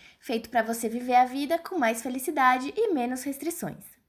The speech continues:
Ultimamente, a gente vem sendo bombardeada por um movimento a favor de trabalho com propósito, de ser feliz com o que a gente faz e que, teórica e magicamente, o dinheiro vem.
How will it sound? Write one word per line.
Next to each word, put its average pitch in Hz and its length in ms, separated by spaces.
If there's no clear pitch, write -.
Ultimamente, 208 800
a 208 80
gente 262 260
vem 220 160
sendo 208 240
bombardeada 208 800
por 233 160
um 240 100
movimento 226 600
a 202 40
favor 220 300
de 202 140
trabalho 208 340
com 220 160
propósito, 190 680
de 269 120
ser 311 160
feliz 240 280
com 226 100
o - 20
que 214 100
a 208 40
gente 196 260
faz 214 520
e 302 80
que, 311 120
teórica 247 640
e 262 80
magicamente, 240 1000
o 349 80
dinheiro 320 400
vem. 165 420